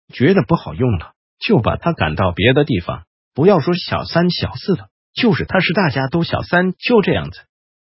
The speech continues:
就是，其实这样的生活方式是比较轻松的，就是大家都没有压力。可是我们今天进入了左脑的父系的头脑，父权社会、封建社会以后，这些东西都不被允了。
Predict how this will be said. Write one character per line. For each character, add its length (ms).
就 160
是， 300
其 200
实 200
这 140
样 160
的 100
生 280
活 160
方 240
式 120
是 160
比 140
较 160
轻 220
松 200
的， 200
就 140
是 100
大 220
家 220
都 180
没 120
有 140
压 180
力。 180
可 140
是 140
我 140
们 120
今 220
天 220
进 160
入 140
了 100
左 220
脑 220
的 200
父 220
系 180
的 100
头 260
脑， 200
父 200
权 280
社 180
会、 220
封 280
建 180
社 200
会 120
以 140
后， 180
这 200
些 140
东 220
西 140
都 160
不 160
被 100
允 220
了。 80